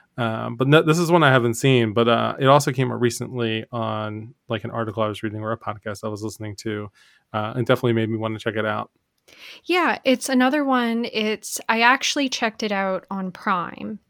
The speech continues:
Speaker 2: is where I found it. But yeah, a very just, like, interesting tale. And I had to mention it because, like I said, it is set on Halloween and you do see an actual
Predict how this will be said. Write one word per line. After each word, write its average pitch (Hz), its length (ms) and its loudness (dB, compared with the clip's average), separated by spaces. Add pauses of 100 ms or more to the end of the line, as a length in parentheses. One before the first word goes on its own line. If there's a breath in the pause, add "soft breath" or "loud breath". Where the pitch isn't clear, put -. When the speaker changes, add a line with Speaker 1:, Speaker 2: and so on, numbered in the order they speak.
Speaker 2:
is 220 200 2
where 190 560 -2
I 190 140 -4
found 196 460 -2
it. - 320 -8 (880 soft breath)
But 240 140 -2
yeah, 269 500 2
a 226 80 0
very 269 460 2
just, 240 340 -4
like, 190 240 -6
interesting 254 600 0
tale. 190 680 -6
And 208 500 0
I 220 120 2
had 254 320 2
to 277 60 4
mention 254 360 0
it 190 120 -4
because, 208 260 -8
like 208 160 -4
I 196 60 -4
said, 269 300 0
it 208 140 -2
is 202 160 -4
set - 340 0
on 208 140 0
Halloween 196 920 0
and 208 140 0
you 202 80 0
do 240 240 2
see 220 600 -6 (640 soft breath)
an 220 140 0
actual 196 760 -2